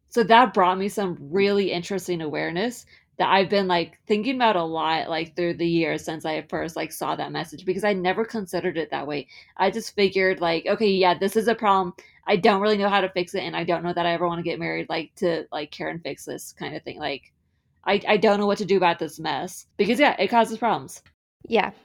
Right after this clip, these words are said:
Speaker 2: So we pulled some information for this section from Reckon South, which is a website by Southern women dedicated to sharing stories of growing up in the South and reshaping the future of the region,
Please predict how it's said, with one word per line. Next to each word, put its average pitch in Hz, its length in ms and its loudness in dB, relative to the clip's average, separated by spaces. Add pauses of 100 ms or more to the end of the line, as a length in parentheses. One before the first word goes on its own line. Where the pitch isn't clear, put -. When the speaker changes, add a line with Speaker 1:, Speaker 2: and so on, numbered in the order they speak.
(120)
Speaker 2:
So 240 580 4
we 277 400 -2
pulled 262 420 2
some 277 160 -2
information 208 960 0
for 196 200 0
this 214 180 2
section 202 640 -2
from 190 460 0 (100)
Reckon 269 600 2
South, 190 640 -2 (120)
which 214 220 0
is 190 300 2
a 208 60 0
website 214 580 0
by 202 160 0
Southern 208 460 -2
women 185 320 -2
dedicated 196 600 -2
to 208 100 0
sharing 208 400 -4
stories 190 480 -4
of - 160 -10
growing 180 360 -4
up 196 140 -4
in 233 80 -2
the 269 100 -4
South 180 420 -2 (100)
and 208 160 -4
reshaping 202 500 0
the 302 80 -2
future 226 480 -2
of 220 220 -4
the 269 80 0
region, 208 480 -2